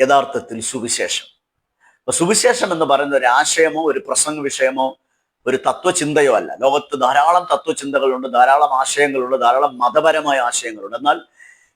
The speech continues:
ഇതിൽ നിന്നൊക്കെ വേറിട്ട് നിൽക്കുന്ന ഒന്നാണ് സുവിശേഷം.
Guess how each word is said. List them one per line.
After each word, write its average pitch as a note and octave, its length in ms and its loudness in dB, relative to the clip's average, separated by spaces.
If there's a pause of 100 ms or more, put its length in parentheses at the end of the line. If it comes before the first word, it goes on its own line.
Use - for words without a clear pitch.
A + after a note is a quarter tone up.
(120)
ഇതിൽ A3 180 2
നിന്നൊക്കെ A3 420 2
വേറിട്ട് E3 580 2
നിൽക്കുന്ന C#3 380 -6
ഒന്നാണ് A2+ 360 -6
സുവിശേഷം. - 600 -4